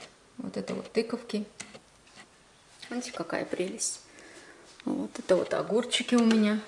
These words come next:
Вот. Вот огурчики. Вот они прям стоят все. Очень даже хорошо. И цветочки. Вот. Ну все, мои хорошие, вот такое вот коротенькое видео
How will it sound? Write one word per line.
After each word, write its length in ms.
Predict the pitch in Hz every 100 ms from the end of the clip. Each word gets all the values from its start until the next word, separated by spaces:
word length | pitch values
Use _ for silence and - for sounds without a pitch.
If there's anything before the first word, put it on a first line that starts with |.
| -
Вот. 460 | 175 180 196 196 - - - - - 202
Вот 400 | 196 190 226 233
огурчики. 760 | 196 208 214 - 208 - 208 - - - - - - - - - - - 196
Вот 320 | 190 214 220
они 160 | 214
прям 260 | 202 202 202
стоят 420 | - 196 196 202
все. 320 | - - 196 202 - - - - - - -
Очень 340 | 208 208 208 180
даже 220 | 202 190
хорошо. 540 | 185 180 185 185 156 151
И 80 | -
цветочки. 760 | - 180 156 - - - 101 - - - - - - - - -
Вот. 420 | 185 - - - - - - - - - - - - - - -
Ну 80 | 330
все, 160 | 330 349
мои 160 | 226
хорошие, 440 | - 202 196 - 233
вот 80 |
такое 260 | 262 262 254
вот 80 | 254
коротенькое 600 | 262 262 262 240 262 269
видео 440 | 311 302 247 226